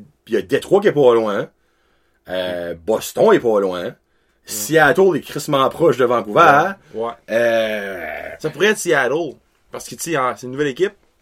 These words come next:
Speaker 1: Pourquoi pas ?
Speaker 2: Si ils gar-, gardent une division de
Speaker 1: Ouais.
Speaker 2: même.
Speaker 1: Non, non, on verra bien.
Speaker 2: Ouais.
Speaker 1: C'est le genre de voir, dans le fond, ça, c'est cinquante-six games, quatre games par semaine. Certaines semaines, il y en a trois, là, mais on s'entend, il n'y en a pas beaucoup, là.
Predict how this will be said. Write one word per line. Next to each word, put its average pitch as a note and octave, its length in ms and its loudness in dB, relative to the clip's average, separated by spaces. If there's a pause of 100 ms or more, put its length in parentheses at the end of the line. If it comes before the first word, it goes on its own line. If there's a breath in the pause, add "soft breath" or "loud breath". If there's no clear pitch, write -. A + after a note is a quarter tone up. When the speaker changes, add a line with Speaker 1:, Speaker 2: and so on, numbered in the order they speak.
Speaker 1:
Pourquoi F#2 280 -6
pas ? C3 120 0
Speaker 2:
Si - 160 -10
ils B2 80 -14
gar-, B2 180 -2
gardent A#2 260 -10
une B2 120 -10
division A2 280 -12
de G2 60 -6
Speaker 1:
Ouais. A2 140 -4
Speaker 2:
même. A3+ 300 -16
Speaker 1:
Non, A2 100 -2
non, G2 140 -2
on E2+ 100 -8
verra F2 240 -6
bien. E2 100 -14 (200)
Speaker 2:
Ouais. G#2+ 100 -6 (400 soft breath)
Speaker 1:
C'est - 40 -14
le B2 60 -2
genre E3+ 160 2
de F3+ 60 4
voir, F#3+ 160 6
dans D#3+ 60 2
le - 40 -2
fond, E3+ 180 0
ça, E3 160 -4
c'est C3+ 160 -8
cinquante-six E3 600 0
games, F#3 400 2 (360 soft breath)
quatre A#3 280 2
games G3+ 280 4
par E3 140 2
semaine. F3+ 640 2 (400 soft breath)
Certaines F#3+ 560 2
semaines, F3+ 220 2
il E3+ 100 0
y D3+ 40 4
en - 20 4
a B2 40 2
trois, E3 340 2
là, F3+ 80 2
mais C3 80 2
on A2 80 0
s'entend, B2 440 -2
il D3 40 -12
n'y B2+ 80 -4
en - 20 -2
a - 20 -16
pas B2 80 0
beaucoup, A#2+ 300 -8
là. G#3 80 -4